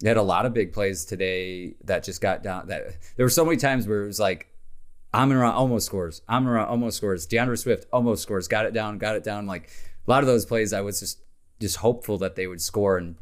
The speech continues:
get it over with, right? In that same vein, DeAndre Swift, just what a play for him. That on a third and long,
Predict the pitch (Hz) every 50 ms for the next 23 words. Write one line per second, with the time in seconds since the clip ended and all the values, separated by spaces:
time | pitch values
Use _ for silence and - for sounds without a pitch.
0 | - - - 107 104 92 92 95 98 92 90 85 82 80 80 87 87 90 92 92
1 | - - _ _ _ _ _ _ _ _ - - 117 123 135 131 123 117 117 -
2 | 131 127 127 131 123 110 117 123 127 123 110 101 98 95 95 - - - - -
3 | - - 107 110 120 123 117 113 110 - - 120 117 107 101 - - - 101 92
4 | 82 - - 92 85 87 104 120 123 127 123 110 90 82 - - - 95 98 95
5 | 92 92 90 - - 95 90 92 98 95 92 85 - 104 113 - - 104 104 101
6 | 95 90 - - 120 120 123 131 135 127 113 107 101 98 107 110 107 107 104 101
7 | 101 98 -